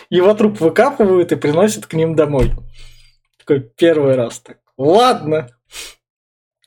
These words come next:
Его ночью вернули, закопали. Там процессии сразу же. В эту же ночь этот же труп опять назад выкопали и под утро опять снова принесли. На этот раз уже приш-, пришла как раз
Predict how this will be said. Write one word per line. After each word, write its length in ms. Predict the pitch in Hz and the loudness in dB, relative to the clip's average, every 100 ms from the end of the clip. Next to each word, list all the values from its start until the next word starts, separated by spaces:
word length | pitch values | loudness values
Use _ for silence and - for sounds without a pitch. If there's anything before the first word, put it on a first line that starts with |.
| - | -2
Его 400 | 170 180 226 262 | 2 4 4 4
ночью 360 | 202 220 220 185 | 2 0 2 2
вернули, 400 | 165 170 220 208 | 2 2 2 2
закопали. 680 | 151 165 170 151 131 110 - _ _ _ _ _ - | 0 0 0 0 0 -4 -10 _ _ _ _ _ -4
Там 240 | 143 139 | -2 -2
процессии 680 | 123 156 156 208 269 - 196 | 0 -2 2 2 2 0 0
сразу 420 | 156 - 160 143 135 | 0 0 0 0 -2
же. 120 | 131 | -2
В 100 | 151 | 2
эту 240 | 233 226 | 2 2
же 140 | 190 185 | 0 2
ночь 320 | 180 226 254 | 2 2 0
этот 240 | 185 170 | 0 0
же 100 | 151 | 0
труп 260 | 151 175 143 | 0 0 0
опять 300 | 151 165 147 | 0 -2 -2
назад 300 | 151 143 143 | -2 -2 -2
выкопали 580 | 165 220 233 214 185 175 - - - - _ - | -2 0 0 2 0 -2 -12 -20 -20 -20 _ -2
и 180 | 151 | 0
под 260 | 175 170 151 | 0 0 0
утро 220 | 185 170 | 2 2
опять 240 | 151 165 160 | 2 0 -2
снова 280 | - 160 156 | -2 0 0
принесли. 680 | 151 151 156 - 147 127 - - - - - _ _ _ _ _ | 0 -2 -2 -2 -4 -4 -8 -18 -16 -14 -18 _ _ _ _ _
На 120 | 151 180 | -2 0
этот 160 | 208 | 2
раз 200 | 196 202 | 0 2
уже 340 | 196 160 180 - | 2 2 0 -4
приш-, 360 | 139 151 139 - _ _ - | -4 -2 -2 -4 _ _ -4
пришла 400 | 160 - 175 165 | -4 0 0 0
как 200 | - - | -4 -2
раз 220 | 143 139 | -2 -2